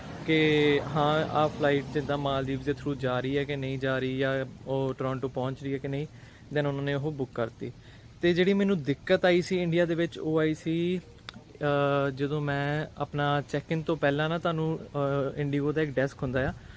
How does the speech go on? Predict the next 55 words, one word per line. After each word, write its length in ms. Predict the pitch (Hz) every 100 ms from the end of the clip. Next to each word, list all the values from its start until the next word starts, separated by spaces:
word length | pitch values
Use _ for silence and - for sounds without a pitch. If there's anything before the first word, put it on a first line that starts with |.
| - - -
ਜਿਵੇਂ, 460 | 143 147 147 143 -
ਅਹ, 360 | 135 131 135
ਉੱਥੇ 280 | 131 147 175
ਤੁਹਾਨੂੰ 280 | 170 160 156
ਆਪਣਾ 520 | 139 151 151 151 139 131 - - 147
document 420 | 151 - 160 156
ਜਿਹੜੇ 240 | 156 156
ਆ 60 | 165
ਉਹ 180 | 170 165
check 200 | 151 143
ਕਰਾਉਣੇ 260 | 156 147 143
ਹੁੰਦੇ 180 | 139
ਆ 40 | 156
ਤੇ 120 | 175
ਉਹ 60 | 170
ਤੁਹਾਡੇ 380 | - - 160
passport 420 | 156 147 131 - 156
ਦੇ 60 |
ਪਿੱਛੇ 240 | 143 139 160
slip 240 | 156 156 -
ਦੇ 80 | 165
ਨਾਲ 200 | 160 - -
ਓਕੇ 240 | 151 - 160
ਲਿਖ 180 | 143 127
ਦਿੰਦੇ, 200 | 127 127
ਸਲਿੱਪ 300 | - 147 151
ਲਾ 160 | 139
ਕੇ 100 | 151
ਓਕੇ 280 | 160 151 147
ਲਿਖ 140 | 135
ਦਿੰਦੇ 280 | 120 123 127
ਆ। 60 | 175 - - - 147
Then 180 | 170 196
ਤੁਸੀਂ 200 | 185 180
ਆਪਣੇ 140 | 175
bags 260 | 151 147 -
ਚੈੱਕ 200 | 139 143
ਇਨ 80 |
ਕਰਾਉਣੇ 300 | 135 131 120
ਹੁੰਦੇ 220 | 120 117 120
ਆ। 80 | - - - - -
ਤੇ 80 | 170
ਫਿਰ, 240 | - 170 170
ਅਹ, 400 | 170 170 - 156
ਉਹਨਾਂ 400 | 151 147 160 175
ਨੇ 100 | 175
ਜੋ 140 | 170
ਮੇਰੇ 160 | 175 156
documents 400 | 143 151 156 143
ਦੇਖੇ, 280 | 160 -
ਉਹਨਾਂ 140 | 160 160
ਨੇ 60 |
ਪਹਿਲਾਂ 200 | 156 160
ਮੈਨੂੰ, 240 | 165 165 160
ਅਹ, 360 | - 147 143